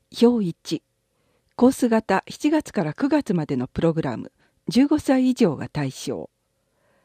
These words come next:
プログラム十六。コース、曜日、時間の順に読みます。アロマリラックス。火曜、十八時三十五分から十九時三十五分まで。ピラティス。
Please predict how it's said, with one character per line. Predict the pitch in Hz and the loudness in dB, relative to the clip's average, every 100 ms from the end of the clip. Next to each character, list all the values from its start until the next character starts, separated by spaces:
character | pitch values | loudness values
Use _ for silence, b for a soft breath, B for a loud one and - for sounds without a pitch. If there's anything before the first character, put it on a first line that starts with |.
| _ _ _ _ _ - | _ _ _ _ _ -16
プ | - | -2
ロ | 233 262 | 0 2
グ | 269 | 2
ラ | 185 | 2
ム | 156 - _ _ | -2 -8 _ _
十 | 175 185 180 | -6 -4 -4
六。 | 165 - - _ _ _ _ _ _ | -10 -14 -20 _ _ _ _ _ _
コ | 254 | -2
ー | 226 | -2
ス、 | - 170 - - | -4 -8 -10 -2
曜 | 208 233 | 2 2
日、 | 233 208 - | 0 -6 -6
時 | 175 | -8
間 | - 214 196 - _ | -4 -2 -4 -6 _
の | 226 | 0
順 | 208 214 208 | 4 2 4
に | 226 | 2
読 | 202 143 | 2 0
み | 139 | -4
ま | 139 | -8
す。 | - _ _ _ _ _ _ - | -14 _ _ _ _ _ _ 2
ア | |
ロ | 214 294 | 6 6
マ | 285 | 4
リ | 240 226 | 4 2
ラ | 214 | 2
ッ | - | -2
ク | - | -20
ス。 | - - - _ _ _ | -14 -14 -14 _ _ _
火 | - | 2
曜、 | 214 226 143 - - | 4 4 2 -2 2
十 | 233 | 2
八 | 302 311 302 | 4 2 2
時 | 254 | -2
三 | 143 247 269 | 2 4 4
十 | 170 151 | 2 2
五 | 170 | 2
分 | 180 156 | 2 -2
か | - 131 | -2 -4
ら | 127 - | -4 -2
十 | 190 302 | 2 2
九 | - | 2
時 | 240 185 | 0 0
三 | 233 254 | 2 2
十 | 220 147 | 2 -2
五 | 160 180 | 0 0
分 | 165 131 | 2 -2
ま | 123 | -4
で。 | - - _ _ _ _ _ _ | -8 -16 _ _ _ _ _ _
ピ | - | 0
ラ | 285 202 | 2 2
テ | 151 | -4
ィ | |
ス。 | - - | -10 -14